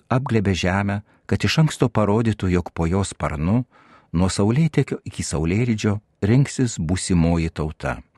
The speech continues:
Nežinomas ketvirtojo amžiaus graikas priešpriešina kryžių saulės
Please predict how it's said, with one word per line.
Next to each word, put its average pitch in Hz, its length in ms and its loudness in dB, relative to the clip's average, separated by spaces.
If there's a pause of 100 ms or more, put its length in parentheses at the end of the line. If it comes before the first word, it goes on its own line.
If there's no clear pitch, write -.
(760)
Nežinomas 120 720 2 (320)
ketvirtojo 110 600 0
amžiaus 92 440 0
graikas 92 540 -2 (440)
priešpriešina 73 840 -2
kryžių 101 480 -4
saulės 73 500 -6